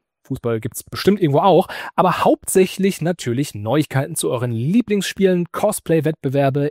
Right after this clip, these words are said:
Indie-Shows, Merchandise, neue Gaming-Hardware, Zubehör und vieles mehr. Und wir sind natürlich auch mit einem großen Stand und einem riesigen Find Your Next Game Livestream mit dabei.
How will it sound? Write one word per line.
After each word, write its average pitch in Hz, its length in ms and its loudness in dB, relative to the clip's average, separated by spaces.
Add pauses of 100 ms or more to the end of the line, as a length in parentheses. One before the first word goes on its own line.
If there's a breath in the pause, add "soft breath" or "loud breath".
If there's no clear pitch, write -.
Indie-Shows, 160 680 0
Merchandise, 151 840 0
neue 165 400 2
Gaming-Hardware, 143 840 0 (120)
Zubehör 156 680 0
und 220 200 0
vieles 101 540 -6
mehr. 98 280 -8 (600 loud breath)
Und 139 360 0
wir 98 560 0
sind 143 240 0
natürlich 151 460 -4 (100)
auch - 180 0
mit 143 160 -2
einem 156 220 0
großen 175 440 0
Stand 160 300 -2
und - 300 -2
einem 185 160 4
riesigen 180 580 2
Find 131 300 -4
Your 151 80 -2
Next 151 260 -6
Game 120 220 -2
Livestream 127 560 -2
mit 98 160 -6
dabei. 139 240 0